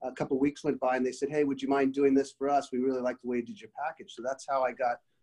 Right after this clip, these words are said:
started. I did four deals for them. And, uh, next thing you know, my phone's ringing for this investment packaging service.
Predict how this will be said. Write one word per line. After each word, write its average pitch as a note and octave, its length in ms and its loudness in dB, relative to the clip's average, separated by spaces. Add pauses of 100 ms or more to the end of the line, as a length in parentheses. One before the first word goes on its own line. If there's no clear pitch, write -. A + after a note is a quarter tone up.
(120)
started. C#3 480 2
I A2 60 -6
did A#2 220 -4
four C3+ 200 2
deals C3 320 2
for A#2+ 120 -6
them. C3 320 2 (680)
And, B2 340 2
uh, A#2+ 180 4
next B2+ 260 -4
thing C#3+ 120 2
you C3+ 60 4
know, C3 120 2
my B2 160 -2
phone's C#3 320 0
ringing B2 240 2
for - 80 -16
this A2+ 180 -6
investment B2 440 -2
packaging C3+ 480 -2
service. A#2 440 -2